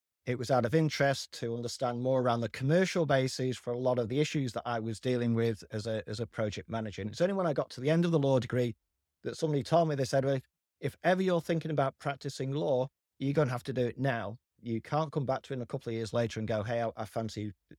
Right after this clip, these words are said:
doing law now,' because you've, you've missed that opportunity." So I just thought, "Right, I'm gonna practice law." But because I've been, because I've been a project manager for so long, I stopped thinking about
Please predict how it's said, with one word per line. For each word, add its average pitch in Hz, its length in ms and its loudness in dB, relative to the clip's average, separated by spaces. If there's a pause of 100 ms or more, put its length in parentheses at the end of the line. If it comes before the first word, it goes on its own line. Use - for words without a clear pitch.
doing 110 180 -2
law 117 200 4
now,' 107 220 0
because 104 380 -6
you've, 104 260 -8
you've 104 140 -8
missed 107 220 -8
that 101 120 -8
opportunity." 110 640 -8
So 107 320 -6 (420)
I 107 100 -6
just 110 200 -6
thought, 104 200 -4
"Right, 110 220 -2 (180)
I'm 113 140 -4
gonna 110 160 -4
practice - 520 -10
law." 139 240 -2 (760)
But 175 120 4 (200)
because 208 300 2
I've 233 160 2
been, 185 180 4 (340)
because 160 240 -2
I've 233 160 2
been 202 120 2
a 160 60 0
project 156 440 2
manager 143 460 2
for 139 120 -4
so 131 260 0
long, 123 400 2 (500)
I 147 160 0
stopped - 460 -4
thinking 180 460 -2
about 139 320 2